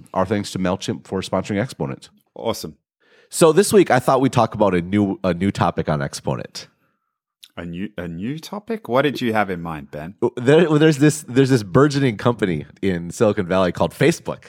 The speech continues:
Speaker 1: we, which
Speaker 2: Fa-
Speaker 1: we, uh, I don't think we ever, we've ever talked about them before.
Speaker 2: Do you, Facebook? Do you mean the Facebook? I don't think we've talked about it either.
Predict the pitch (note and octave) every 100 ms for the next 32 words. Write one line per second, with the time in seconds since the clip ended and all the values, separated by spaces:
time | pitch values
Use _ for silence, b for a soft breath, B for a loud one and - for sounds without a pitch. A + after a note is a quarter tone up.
0 | _ _ F#2+ G2 G2+ - G2 F#2 F2 D#2
1 | D#2+ b b - C3+ F#3+ G3+ D#3 D3 G#2+
2 | A2+ G#2+ B2 G#2+ - G#2 G2 D#2 D#2 C#2
3 | - B1 - _ _ _ - - G#2 C3+
4 | - F#2+ _ _ G#2+ C3+ - B3 B3 -
5 | - E3 G3+ A2+ F2 B2+ F3 - A3 G#3+
6 | - B3+ F#3+ G#3+ A#3+ G3+ - B2 G#2 -
7 | G#2+ - G#2 F#2+ F#2+ A2 D#3+ F3